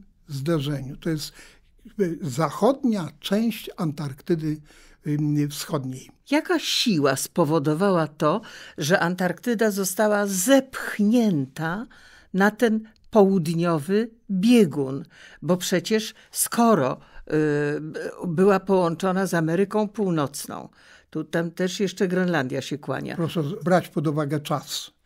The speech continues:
Speaker 1: To są miliardy lat.
Speaker 2: No dobrze, ale całą tę Antarktydę, cały ten kontynent, coś zepchnęło
Speaker 1: Ta
Speaker 2: na
Speaker 1: sama
Speaker 2: południe.
Speaker 1: siła,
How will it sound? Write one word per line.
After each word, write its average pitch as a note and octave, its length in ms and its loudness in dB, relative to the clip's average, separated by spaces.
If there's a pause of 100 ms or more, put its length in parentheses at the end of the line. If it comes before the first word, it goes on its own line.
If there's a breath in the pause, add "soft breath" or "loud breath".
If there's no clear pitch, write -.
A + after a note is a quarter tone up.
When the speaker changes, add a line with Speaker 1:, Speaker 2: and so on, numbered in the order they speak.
(100)
Speaker 1:
To - 100 -10
są - 160 -4
miliardy D3+ 680 0
lat. - 480 -8
Speaker 2:
No D3+ 100 -4
dobrze, D#3 420 2
ale D3+ 220 2
całą F#3 840 0
tę G#3 140 -6
Antarktydę, F#3+ 800 -4
cały F#3+ 420 2
ten G#3+ 240 -6
kontynent, G#3 640 -6 (340 loud breath)
coś F3+ 440 0
zepchnęło G3 1160 0 (280 loud breath)
Speaker 1:
Ta C4 80 0
Speaker 2:
na G#3+ 60 0
Speaker 1:
sama G#3+ 380 4
Speaker 2:
południe. D4+ 200 4
Speaker 1:
siła, D#3+ 520 2